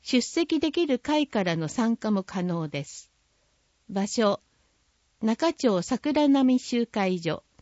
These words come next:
五月二十日は保健センター。対象、援助活動に関心のある二十歳以上の方。費用、千五百円、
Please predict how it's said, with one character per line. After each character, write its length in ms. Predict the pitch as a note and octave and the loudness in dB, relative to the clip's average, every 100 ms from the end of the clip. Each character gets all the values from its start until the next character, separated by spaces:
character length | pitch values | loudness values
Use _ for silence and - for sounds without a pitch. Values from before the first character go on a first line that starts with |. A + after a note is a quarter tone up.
| _ _ _ _ _ _ _ - | _ _ _ _ _ _ _ -2
五 120 | E4+ | 0
月 260 | E4+ - A3 | 0 0 0
二 160 | G#3 | -2
十 140 | - - | -4 -4
日 140 | F#3+ | 0
は 120 | F3+ | 0
保 140 | F3 F#3+ | -2 -2
健 300 | A#3+ A#3+ A#3+ | 0 0 0
セ 160 | A3+ | -2
ン 120 | F#3 | -2
タ 200 | - - | -4 -8
ー。 160 | C#3 C3 _ _ _ _ _ _ _ _ _ | -8 -8 _ _ _ _ _ _ _ _ _
対 260 | C4 C4 C4 | 0 2 0
象、 460 | - A3+ G#3 G3 - _ _ _ _ - | 0 0 0 -2 -8 _ _ _ _ -2
援 240 | A#3 E4+ | 2 2
助 160 | E4+ E4+ | 2 -2
活 300 | F4 - A#3 | -2 -2 -2
動 240 | G3 E3+ | 0 0
に 160 | D#3 D3 | -2 -4
関 300 | - A#3+ B3 | -2 0 0
心 280 | - A3+ G#3+ | 0 0 0
の 160 | G3 | 0
あ 120 | F#3 | -2
る 240 | D#3 D3+ - _ _ | -4 -6 -10 _ _
二 160 | G#3+ A#3 | 0 2
十 160 | C#4+ E4 | 2 -2
歳 360 | - D4 C#4+ | 0 0 2
以 160 | - C4 | 0 -2
上 260 | G#3+ E3+ D3+ | 0 -2 -2
の 140 | C3+ | -8
方。 400 | - C#3 C3 - _ _ _ _ _ _ _ _ _ _ | -10 -10 -10 -10 _ _ _ _ _ _ _ _ _ _
費 140 | - D#4 | 0 2
用、 320 | A3+ D3 - _ _ _ _ | 2 0 -4 _ _ _ _
千 400 | - - D4 D4 | -4 4 8 8
五 120 | C4 | 6
百 340 | B3+ C4 - B3+ | 6 2 2 2
円、 300 | F#3 D#3+ | 2 0